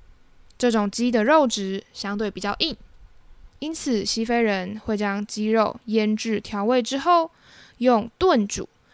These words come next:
fricassee 的方式，将鸡肉泡在酱汁当中，小火焖煮，让肉吃起来比较软嫩，也可以让酱汁充分的入味。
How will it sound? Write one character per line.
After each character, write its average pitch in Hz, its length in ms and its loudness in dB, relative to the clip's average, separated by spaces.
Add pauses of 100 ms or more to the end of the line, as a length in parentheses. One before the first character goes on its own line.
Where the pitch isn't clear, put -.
(120)
fricassee 339 540 2 (180)
的 196 100 -8
方 196 240 -4
式， 214 240 -4 (560)
将 214 320 -2
鸡 277 180 -4
肉 302 360 6
泡 208 260 -2
在 196 280 -6
酱 220 280 -2
汁 240 200 -4
当 277 200 0
中， 302 300 0 (340)
小 196 440 -6
火 - 280 -4
焖 277 220 0
煮， 247 180 -8 (540)
让 208 240 -2
肉 240 540 4
吃 - 140 -4
起 208 160 -2
来 190 440 -2
比 208 120 -12
较 202 300 -4
软 208 220 -6 (120)
嫩， 302 180 -4 (760)
也 214 140 -2
可 226 240 -2
以 311 260 2
让 214 360 -2
酱 208 320 -2
汁 214 320 -2 (220)
充 190 500 -4
分 202 180 -2
的 196 120 -6
入 240 200 -2
味。 - 200 -6